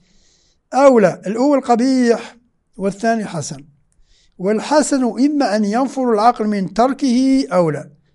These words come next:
ينفر العقل من تركه والواجب، نعم. ولذلك، آه، يذم العقلاء فاعل القبيح وتارك الواجب، نعم.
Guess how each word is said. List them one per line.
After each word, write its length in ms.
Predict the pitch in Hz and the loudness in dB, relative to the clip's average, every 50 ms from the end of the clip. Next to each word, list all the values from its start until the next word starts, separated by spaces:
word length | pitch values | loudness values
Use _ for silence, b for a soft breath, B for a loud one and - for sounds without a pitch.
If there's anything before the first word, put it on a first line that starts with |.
| _ _ _ _ _ _ _ _ _ _ _ _ - - | _ _ _ _ _ _ _ _ _ _ _ _ -16 -8
ينفر 480 | 165 175 208 226 226 - - 226 214 208 | -4 -2 -2 -2 -2 -2 0 0 0 0
العقل 840 | 175 196 208 202 170 170 180 165 156 151 147 147 165 196 214 240 220 | 0 -2 -6 -6 -6 -6 -8 -8 -8 -8 -8 -4 -2 -2 -2 -2 -2
من 140 | 214 214 196 | -4 -4 -4
تركه 300 | - 233 226 - 269 269 | -4 -6 -6 -4 -2 0
والواجب، 640 | 240 208 202 196 202 196 185 151 156 160 165 - - - - _ _ _ _ | 2 2 4 6 6 6 4 4 0 -6 -10 -12 -20 -20 -20 _ _ _ _
نعم. 360 | - 165 156 147 160 151 151 - _ _ _ _ _ _ _ _ _ _ _ _ _ _ _ _ _ - | -12 -10 -8 -8 -10 -10 -12 -16 _ _ _ _ _ _ _ _ _ _ _ _ _ _ _ _ _ -8
ولذلك، 720 | 175 180 190 196 190 202 247 254 247 226 226 208 220 - 208 208 202 180 156 - - _ _ _ _ _ _ _ _ _ - | -6 -4 -2 0 2 2 4 4 4 2 0 0 0 4 4 6 6 4 2 -2 -12 _ _ _ _ _ _ _ _ _ -16
آه، 720 | 175 175 175 170 165 165 160 160 156 151 147 151 156 156 160 180 - - _ 233 240 _ _ _ _ _ _ _ _ _ _ _ _ _ _ _ _ _ _ _ _ _ _ _ _ _ _ - - - | -12 -8 -6 -6 -6 -6 -6 -8 -10 -12 -14 -16 -18 -18 -20 -20 -20 -20 _ _ _ _ _ _ _ _ _ _ _ _ _ _ _ _ _ _ _ _ _ _ _ _ _ _ _ _ _ -20 -14 -6
يذم 560 | 185 185 196 180 160 220 269 269 247 226 226 | -2 -2 0 0 0 0 0 0 2 2 2
العقلاء 920 | 214 190 170 190 208 196 - 202 196 202 214 214 196 - 233 262 277 285 247 | 2 2 2 0 -2 0 2 2 4 6 8 6 6 6 4 2 2 2 0
فاعل 400 | - - 226 214 180 180 185 185 | 2 4 4 4 4 2 0 0
القبيح 760 | 175 175 180 190 175 170 202 233 269 302 311 294 - - - - | 0 -2 -2 -2 -2 0 0 0 0 0 -2 -4 -6 -12 -10 -4
وتارك 640 | 180 185 185 185 - 208 226 233 240 262 240 - 233 | -4 -4 -2 0 2 4 4 4 4 2 -2 -2 -2
الواجب، 1000 | 240 269 277 285 285 262 - - 151 156 151 143 123 135 143 143 147 143 143 143 | 0 0 0 0 -2 -4 -6 -6 -6 -4 -4 -4 -6 -8 -10 -10 -10 -12 -12 -12
نعم. 280 | 143 143 135 139 147 | -14 -14 -14 -16 -18